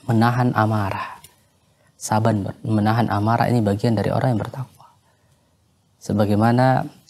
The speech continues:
Rasulullah pernah ditanya, dimintai nasihat oleh seorang pemuda kepadanya. "Ya Rasulullah, ausini. Ya Rasulullah, tolong nasihati aku." Rasulullah paham dengan karakter manusia. Dia lihat pemuda ini, dia tahu kalau pemuda ini adalah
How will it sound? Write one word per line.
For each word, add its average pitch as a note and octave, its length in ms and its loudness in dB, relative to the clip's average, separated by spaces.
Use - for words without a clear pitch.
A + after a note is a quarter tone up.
Rasulullah D3+ 480 2
pernah C#3+ 240 2
ditanya, A#2 480 0
dimintai C3 480 4
nasihat B2+ 560 2
oleh A2+ 160 2
seorang A2+ 320 0
pemuda A#2 400 2
kepadanya. G#2+ 560 -4
"Ya C#3 80 4
Rasulullah, A2+ 480 2
ausini. C3 640 0
Ya C#3+ 80 0
Rasulullah, G3 480 2
tolong G3 560 4
nasihati C3 480 -2
aku." - 240 -4
Rasulullah A#2 480 0
paham A2 400 2
dengan G2+ 240 -2
karakter A2 480 -8
manusia. G#2 480 -8
Dia G2+ 80 0
lihat B2+ 480 0
pemuda A2+ 320 4
ini, C3 320 0
dia G#2+ 160 -4
tahu B2+ 160 4
kalau A2 160 2
pemuda A2+ 400 2
ini C3+ 160 4
adalah B2 240 2